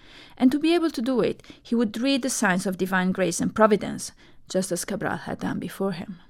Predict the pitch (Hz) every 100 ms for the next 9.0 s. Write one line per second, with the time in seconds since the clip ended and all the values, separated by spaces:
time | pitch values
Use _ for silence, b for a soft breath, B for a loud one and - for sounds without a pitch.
0 | - - - - _ _ _ _ - -
1 | _ - - - - - - - - b
2 | b b b - 220 220 - 190 160 165
3 | 190 247 330 427 - _ - - - -
4 | _ - - - - 247 294 320 240 190
5 | 190 - - 233 226 254 247 - 190 -
6 | 196 196 196 190 - 185 196 185 190 175
7 | - 175 196 - - _ b b b b
8 | - 262 349 359 370 294 - 269 180